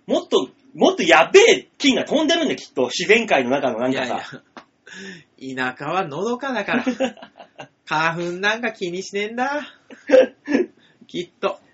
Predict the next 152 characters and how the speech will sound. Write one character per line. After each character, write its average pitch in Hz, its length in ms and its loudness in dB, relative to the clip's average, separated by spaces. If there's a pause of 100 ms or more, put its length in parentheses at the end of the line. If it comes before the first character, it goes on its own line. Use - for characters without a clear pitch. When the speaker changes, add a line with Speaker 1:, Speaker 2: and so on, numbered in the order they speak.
(120)
Speaker 1:
だ 151 100 -4
か 143 60 2
ら 143 100 2
あ - 20 -2
の、 135 180 2
花 175 300 2
粉 196 60 -2
症 214 120 0
だ 214 220 2
ー - 20 0
っ 226 40 -8
て 294 100 0
鼻 208 220 0
水 220 180 -2
出 254 100 -4
て 285 80 -2
き-、 - 180 -20
出 247 120 -4
て 294 100 2
き 285 60 -14
た 262 220 0
ー - 40 -4
と 220 60 -2
思 233 160 0
っ - 20 -18
て 196 60 -2
も、 196 160 2
ば 277 160 6
あ 330 40 6
ち 247 60 2
ゃ 208 60 4
ん - 20 -4
た 151 100 0
ち 151 60 -4
は 135 80 4
あ 127 40 2
の、 127 180 2
手 - 160 -4
鼻 262 180 8
で 226 240 -2
プ 359 100 8
ン 302 220 8
っ - 40 -12
つ - 140 -18
っ - 40 -20
て - 80 -4
飛 156 120 0
ば - 60 -6
す - 100 -18
か 226 60 -2
ら。 202 100 0
Speaker 2:
そ 185 140 0
う 156 40 -4
そ 160 60 -6
う 156 40 -2
そ - 20 -6
う 131 60 -8
そ 131 100 -6
う。 127 60 -4
あ 208 240 4
と 170 120 0
あ 151 100 -2
の、 147 100 -10
ポ 180 160 -6
ケ 269 140 0
ッ 285 80 -10
ト 226 100 -2
に 143 140 -8
丸 143 220 -6
ま 202 100 -4
っ 208 40 -16
た 202 80 -4
テ 220 120 -12
ィ - 20 -8
ッ - 20 -8
シ - 120 -8
ュ - 20 -6
が 123 80 -6
い 123 60 -10
つ 156 100 -16
も 123 80 -8
入 - 120 -8
っ - 40 -20
て - 80 -20
る。 - 20 -12
Speaker 1:
入 151 80 0
っ 143 40 -2
て 143 80 -2
る 131 100 0
入 131 100 0
っ - 40 -2
て - 20 -4
る。 - 0 -
Speaker 2:
チ 120 60 -4
ュ 107 40 -6
ッ - 20 -6
て 143 60 -6
や 110 100 -10
っ - 40 -20
て - 160 -20
ね。 151 240 -16 (100)
Speaker 1:
ね。 202 260 -8
ま 143 140 -2
あ、 139 40 0
ま 131 120 -2
た 131 80 -6
ポ 139 80 -6
ケ 135 80 -2
ッ - 60 -4
ト 120 60 -6
に 110 60 -8
戻 127 240 -2
し - 240 -2
て。 208 60 2
Speaker 2:
戻 190 180 4
し - 100 -8
て。 113 380 -10
Speaker 1:
で、 185 100 -2
ポ 180 100 2
ケ 202 80 2
ッ 196 40 0
ト 170 100 -2
の 143 60 0
中 120 60 -2
で 113 80 -6
乾 131 220 -2
燥 117 180 0
す 113 80 -6
る 104 80 -4
っ - 20 -6
て - 0 -
い - 20 -
う。 - 20 -8
Speaker 2:
そ 151 160 0
う - 40 2
そ 143 120 -8
う 123 40 -10
そ 113 180 -16
う。 - 20 -18
で、 196 100 -10
ま 196 140 -6
た - 100 -6
ち 240 100 -10
ょ、 226 60 -4
ち - 180 -10
ょ 453 40 -6
っ - 80 -14
て 139 100 -12
使 - 200 -14
う 113 100 -14
か - 100 -20
ら。 - 60 -20